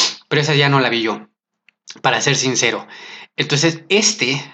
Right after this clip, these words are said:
esta podría ser la película que le dé su primer Oscar a, a Will Smith. Y vamos a llorar todos, ¿no? Si eso sucede,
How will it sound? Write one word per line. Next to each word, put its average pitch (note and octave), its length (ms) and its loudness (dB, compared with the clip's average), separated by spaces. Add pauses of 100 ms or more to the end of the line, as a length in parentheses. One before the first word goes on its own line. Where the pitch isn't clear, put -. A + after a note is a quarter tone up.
(140)
esta F#3 460 0
podría B2+ 320 -2
ser C3 340 -6
la B2+ 200 -6
película B2 520 -12
que A2+ 120 -14
le A2 140 -10
dé B2 260 -12 (440)
su C#3+ 200 -10
primer B2+ 300 -2
Oscar A2+ 440 -6
a, G#2+ 440 -8
a - 40 -6
Will A#2 240 -6
Smith. B2+ 440 -6 (360)
Y D#3 120 -8
vamos C#3 260 0
a A#2 60 -6
llorar A2+ 340 -4
todos, A2 300 -8
¿no? A#2+ 180 -10 (180)
Si C3 80 -2
eso B2 200 -6
sucede, B2+ 520 -6